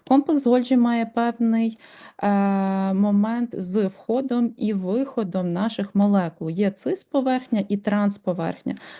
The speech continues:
Е, якщо ми подивимося на електронну мікрофотографію, ось ядро, фрагмент ядра нашої клітини, і ось же ж комплекс Гольджі, ми бачимо, що є поверхня, яка дивиться до ядра,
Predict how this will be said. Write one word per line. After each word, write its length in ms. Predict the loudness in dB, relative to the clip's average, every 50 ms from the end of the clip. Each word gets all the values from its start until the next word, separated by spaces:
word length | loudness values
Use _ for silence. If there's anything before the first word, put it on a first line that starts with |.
| -20 -16 _ 0
Е, 360 | 4 4 6 6 6 6 6
якщо 280 | 4 2 0 0 -4 -2
ми 100 | -2 -2
подивимося 480 | -2 0 2 4 4 4 4 2 2
на 160 | 2 2 2 2
електронну 580 | 0 -2 -4 -6 -4 -2 -2 0 2 2 2
мікрофотографію, 1200 | 2 2 0 -2 -2 -6 -10 -8 -8 -6 -4 -4 -4 -2 -2 -2 -2 -2 -4 -2 0 0 0 0 0
ось 380 | 0 0 0 -2 -4 -8 -10 -6
ядро, 720 | -2 0 2 2 2 0 0 2 4 4 4 2 -2 -4
фрагмент 440 | -4 -6 -2 0 2 2 2 0 0
ядра 300 | -2 -4 -4 -4 -4 -4
нашої 420 | -4 -4 -4 -6 -6 -6 -6 -6 -4
клітини, 520 | -2 -2 -2 -2 0 0 2 4 4 4
і 120 | 4 4
ось 200 | 4 4 4 2
же 120 | 2 0 -2
ж 100 | -2 -4
комплекс 460 | -4 -2 -2 -2 0 -2 -2 -2 -4
Гольджі, 440 | -4 -2 0 0 -2 -2 -4 -6 -6 -6 -12 -20 -16 -6 -2
ми 80 | 0 2
бачимо, 460 | 4 4 2 4 6 6 6 6 6
що 200 | 2 0 0 0
є 180 | 2 2 2 0
поверхня, 480 | 0 -2 -2 -2 -2 -4 -2 -2 -4
яка 180 | -4 -2 -2 -2
дивиться 380 | -2 0 0 -2 -2 -2 -4
до 120 | -2 0 2
ядра, 420 | 4 4 4 2 2 0 0 -4